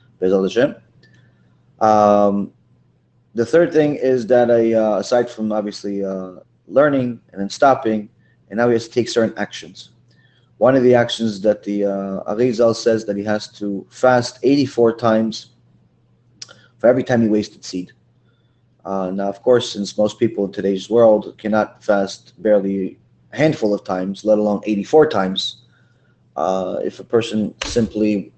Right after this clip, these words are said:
you know, went through his teenage years, he simply would have to rest, you know, fast for the rest of his life. So the Chachamim say, so what do you do? In that situation, you use the, uh, money in order to, to replace the fast, meaning that each fast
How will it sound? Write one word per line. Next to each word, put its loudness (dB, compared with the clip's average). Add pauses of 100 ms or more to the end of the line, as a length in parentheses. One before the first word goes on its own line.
you -12
know, -2
went 0
through -2
his -6
teenage 0
years, 4 (540)
he -4
simply -2
would 2
have 0
to 0
rest, 2
you 0
know, -2
fast 2
for -6
the -2
rest 0
of -6
his -2
life. 2
So -16
the -10
Chachamim -2
say, 2
so -6
what 2
do 2
you 0
do? -6 (1200)
In 2
that 4
situation, 2
you 0 (140)
use 2
the, 6
uh, 6
money 0
in -2
order 2
to, -6
to -2
replace 0
the -12
fast, -8 (100)
meaning -4
that 0
each -10
fast 0